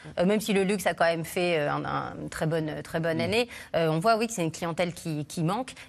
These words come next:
Speaker 1: et il va falloir compenser. Alors, est-ce que le portefeuille des Américains, qui, eux, viennent, euh, en nombre, va permettre de, de compenser ? Il faudra voir à la fin de l'année pour le bilan.
Speaker 2: Alors, Philippe Moati, vous avez, vous en avez parlé, ça a aiguisé la curiosité d'un téléspectateur. À l'heure du tout numérique,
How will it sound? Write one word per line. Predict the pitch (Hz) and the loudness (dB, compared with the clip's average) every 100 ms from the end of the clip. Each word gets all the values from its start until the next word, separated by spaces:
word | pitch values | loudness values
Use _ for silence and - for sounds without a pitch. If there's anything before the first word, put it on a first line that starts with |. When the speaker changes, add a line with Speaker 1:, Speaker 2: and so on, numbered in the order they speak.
| - | -2
Speaker 1:
et | 170 | 2
il | |
va | 165 | 2
falloir | 180 170 - | 2 0 0
compenser. | 196 233 359 | -2 0 2
Alors, | 311 | 2
est-ce | 220 | 2
que | - | 0
le | 240 214 | 2 2
portefeuille | 190 - 208 196 208 | 0 -2 -2 0 0
des | 185 175 | 4 2
Américains, | 185 202 202 226 214 | 4 2 0 0 -2
qui, | - 202 | 0 2
eux, | |
viennent, | 185 180 170 | 2 0 2
euh, | 156 151 | 0 0
en | 160 | 0
nombre, | 170 190 170 | 0 0 0
va | 151 156 | 2 0
permettre | 156 156 170 | 0 0 0
de, | 151 151 | 0 -2
de | 151 160 | -2 -2
compenser ? | 180 165 160 160 | -4 -4 -4 -2
Il | 240 | -2
faudra | 226 180 170 | -2 0 0
voir | 160 | -2
à | 180 | -6
la | 160 | -8
fin | 175 | -4
de | |
l'année | 160 151 | -2 -4
pour | 151 160 | -6 -8
le | |
bilan. | 147 151 - - - 120 | -8 -8 -12 -10 -10 -4
Speaker 2:
Alors, | 104 - | -4 -2
Philippe | - 135 - | -4 -4 0
Moati, | 131 104 - 92 | 0 -2 -4 -4
vous | 113 151 147 | -2 -2 -2
avez, | 117 110 | -2 -4
vous | 120 | -2
en | 160 | 0
avez | 185 165 | 0 2
parlé, | 160 131 107 | 2 2 -2
ça | - 113 107 | 0 2 2
a | - - - | -2 -18 -10
aiguisé | 120 123 131 | -6 -2 2
la | 147 | 2
curiosité | - 127 117 127 156 | 2 0 0 0 2
d'un | 165 | 2
téléspectateur. | 147 131 151 - 127 - 98 | 0 0 -4 -2 -2 2 2
À | 139 | 4
l'heure | 220 160 | 2 0
du | 127 139 | -2 -4
tout | - | 0
numérique, | 262 165 127 120 202 | 2 4 2 2 -2